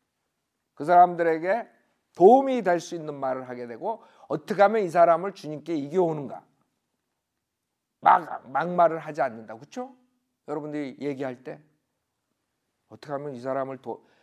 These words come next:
도움 주는 말을 해가지고 이 사람이 주님을 받아줄 수 있는가, 이런 태도로. 그래서 은혜와 더불어 있게 하고, 그 다음에 소금으로 맛을 내듯 하라, 이게. 소금이 뭐야? 에?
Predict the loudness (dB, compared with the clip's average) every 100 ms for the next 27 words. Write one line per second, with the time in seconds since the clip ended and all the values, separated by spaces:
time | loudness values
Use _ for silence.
0 | _ -14 -12 -10 -14 -16 -14 -10 -8 -8
1 | -10 -14 -14 -14 -10 -8 -8 -12 -18 _
2 | _ _ _ _ _ _ _ -16 -12 -10
3 | -12 -14 -4 -4 -4 -10 -16 -20 -20 -18
4 | -12 -12 -12 -14 -16 -20 _ _ _ _
5 | _ _ _ _ _ _ -2 0 -2 -4
6 | -20 _ -2 0 2 6 6 6 2 0
7 | -2 -2 -4 -6 -4 -4 -2 -2 0 4
8 | 4 4 -4 -14 _ 0 0 2 2 4
9 | 4 4 2 0 -2 -2 -4 -12 -14 -14
10 | -18 -18 -6 -6 -4 -4 -6 -10 -14 _
11 | _ _ _ _ _ _ _ -14 -14